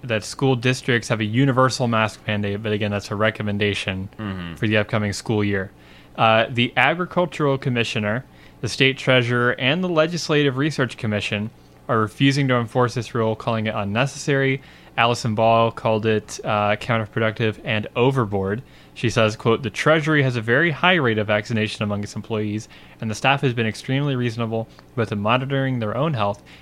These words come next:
Speaker 1: and in not placing their fellow employees at undue risk. Therefore, my office will not require masking among Treasury employees."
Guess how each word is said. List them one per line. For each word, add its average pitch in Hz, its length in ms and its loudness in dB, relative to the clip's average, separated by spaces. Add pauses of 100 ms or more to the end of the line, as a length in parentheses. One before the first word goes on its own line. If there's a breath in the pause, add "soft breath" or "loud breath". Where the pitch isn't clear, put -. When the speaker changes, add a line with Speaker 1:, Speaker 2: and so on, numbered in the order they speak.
(120)
Speaker 1:
and 101 160 -4
in 101 40 -2
not 117 240 2
placing 117 280 0
their 107 120 -2
fellow 110 280 2
employees 107 560 -2
at - 180 -8
undue 107 340 2
risk. 101 400 -2 (420 loud breath)
Therefore, 113 360 2
my 110 140 2
office 131 440 0
will 113 120 -2
not 120 240 0
require 135 420 2
masking 117 540 0
among 107 300 -2
Treasury 101 380 -2
employees." 101 640 -4